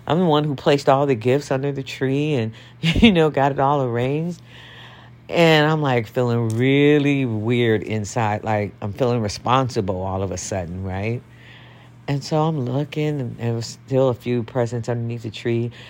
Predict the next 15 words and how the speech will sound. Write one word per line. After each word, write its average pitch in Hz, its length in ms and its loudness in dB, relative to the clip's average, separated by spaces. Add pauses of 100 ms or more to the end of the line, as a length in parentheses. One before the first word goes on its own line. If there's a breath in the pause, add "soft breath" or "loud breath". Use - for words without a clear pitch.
(140)
and 110 100 -4
Mike 117 180 0
had 117 140 -4
started 110 360 -4
going 113 260 -2
through, 110 340 -4
you 117 200 -4
know, 98 280 -6 (100)
like, 101 200 -4
all 104 280 0
the 98 200 -8 (140)
gift - 360 -4
wrapped, 107 400 -6 (140)
um, 98 400 -6 (500 loud breath)
paper 113 520 -2